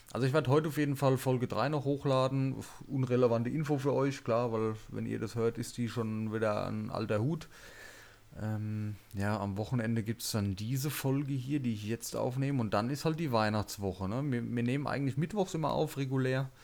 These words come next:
Das ist halt der fünfundzwanzigste, das, da haben wir keine Chance aufzunehmen. Also ich schätze mal, nächste Woche kommt's zu leichten Verzögerungen. Dann ist ja auch schon Silvester. Ja, wahrscheinlich müssen wir das,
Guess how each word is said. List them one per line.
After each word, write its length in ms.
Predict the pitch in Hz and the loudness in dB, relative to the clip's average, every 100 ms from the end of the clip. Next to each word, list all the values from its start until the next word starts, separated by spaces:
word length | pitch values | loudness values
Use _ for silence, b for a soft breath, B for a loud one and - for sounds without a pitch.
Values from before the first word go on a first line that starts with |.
| B B B B B B B | B B B B B B B
Das 140 | - 107 | -10 -2
ist 20 | |
halt 140 | 120 | 2
der 80 | 110 | 2
fünfundzwanzigste, 880 | - 131 123 110 110 107 104 - 98 | 2 2 2 0 -2 0 -4 -2 0
das, 220 | 98 - | 0 -2
da 100 | - | -2
haben 100 | 101 | 0
wir 120 | 107 | 0
keine 280 | 98 104 104 | 0 0 0
Chance 340 | 101 107 104 - | -2 -2 -2 -4
aufzunehmen. 540 | 92 - 92 92 95 | -8 -8 -4 -2 -2
Also 160 | 101 123 | 0 0
ich 80 | |
schätze 240 | - 135 127 | 0 0 2
mal, 140 | 117 | 2
nächste 400 | 113 131 - 127 | 2 0 0 0
Woche 240 | 123 127 123 | 0 0 0
kommt's 400 | 120 127 - - | 2 0 -2 -6
zu 400 | 120 113 107 101 - - | -4 -4 -4 -8 -18 -10
leichten 600 | 92 92 120 131 - 127 | -2 0 0 -2 -2 -4
Verzögerungen. 880 | - 120 - 123 120 113 92 95 90 B B B B | -2 -4 0 0 2 0 0 -2 -4 B B B B
Dann 120 | 98 | -4
ist 140 | 104 120 | -2 -2
ja 80 | |
auch 60 | 104 | -2
schon 180 | 127 107 | -2 -2
Silvester. 640 | 98 98 127 - 143 139 - B B B B B B B B - | -2 -2 -2 0 -2 -2 -10 B B B B B B B B -14
Ja, 160 | 101 104 | -6 -4
wahrscheinlich 340 | 104 107 113 | -2 0 2
müssen 180 | 123 120 | 2 4
wir 80 | 120 | 2
das, 440 | 110 - - - | 2 -4 -8 -10